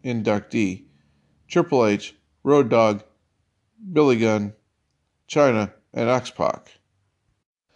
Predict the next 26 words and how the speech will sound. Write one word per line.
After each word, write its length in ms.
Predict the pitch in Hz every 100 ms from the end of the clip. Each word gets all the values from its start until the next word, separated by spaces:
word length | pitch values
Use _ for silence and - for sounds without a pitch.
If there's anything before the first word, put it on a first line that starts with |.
| _ -
There's 180 | 123
talk 260 | 151 147 -
that 80 | 120
this 320 | 110 135 -
year's 340 | 131 117 101
Hall 220 | - 123 110
of 100 | -
Fame 420 | 127 120 113 110
will 160 | 113 113
be 140 | 117
cut 240 | 113 131 120
down 240 | 127 131
a 100 | 113
lot 220 | 110 110
shorter 460 | - 143 139 101 98
than 440 | 98 107 101 101
the 80 | 110
last 340 | 107 110 101 -
couple 280 | 131 113
of 60 | 104
years, 300 | 104 98 - _ _ _ _ _ _ _ _ _ _
with 240 | 127 117 120
no 400 | 127 131 117 117
induction 560 | - 117 127 131 - 104
speeches 520 | - 110 - 101 -
from 280 | - 98